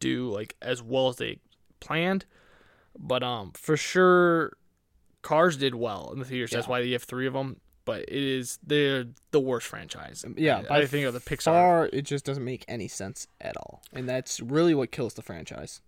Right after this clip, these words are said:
Speaker 1: Yeah, moving on to seventeen is, this was a first time watch for me at least, is, uh, Brave. Um, this one just felt really weird because it's focused on, um, basically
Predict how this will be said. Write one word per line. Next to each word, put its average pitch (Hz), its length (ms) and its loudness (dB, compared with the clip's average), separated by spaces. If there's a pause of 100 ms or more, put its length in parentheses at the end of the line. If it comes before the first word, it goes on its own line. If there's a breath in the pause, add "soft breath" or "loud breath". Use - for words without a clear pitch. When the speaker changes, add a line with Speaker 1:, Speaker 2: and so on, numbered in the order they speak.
Speaker 1:
Yeah, 135 360 2
moving 196 380 4
on 254 120 4
to 175 80 0
seventeen 139 920 -2
is, 117 300 -6
this 147 200 -2
was 254 140 2
a 180 60 4
first - 260 -2
time 135 220 -2
watch 120 260 -8
for - 140 -8
me 143 340 -4
at 156 120 -2
least, 185 280 -6
is, 131 160 -8
uh, 110 200 -4
Brave. 120 540 -4 (1000 soft breath)
Um, 156 540 0 (260)
this 190 200 2
one 339 120 6
just 247 160 4
felt 160 280 4
really 151 240 6
weird 139 360 0
because 135 300 -2
it's 135 160 -2
focused 233 460 4
on, 151 420 2
um, 131 440 -2 (380)
basically 180 720 0